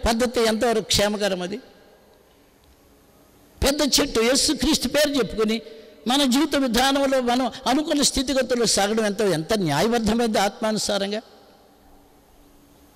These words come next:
అసలు మనుషులు నీకు అన్యాయం చేసి నీ మీద కుట్ర పన్నా మరి నీ దేవుడు ఏమయ్యాడు? నీ విశ్వాసం ఏమైంది?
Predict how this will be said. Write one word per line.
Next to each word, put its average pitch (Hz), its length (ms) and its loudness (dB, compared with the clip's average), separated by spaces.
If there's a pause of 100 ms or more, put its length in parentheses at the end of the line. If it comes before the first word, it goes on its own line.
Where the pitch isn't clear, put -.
(400)
అసలు 190 200 0
మనుషులు 214 360 2
నీకు 196 160 0
అన్యాయం 208 340 0
చేసి 190 240 0
నీ 190 80 0
మీద 190 140 -2
కుట్ర 196 340 -2
పన్నా 185 300 0 (360)
మరి 170 120 0
నీ 175 140 0
దేవుడు 208 280 2
ఏమయ్యాడు? 240 480 0 (2750)
నీ 254 120 4
విశ్వాసం 254 520 4
ఏమైంది? 262 440 0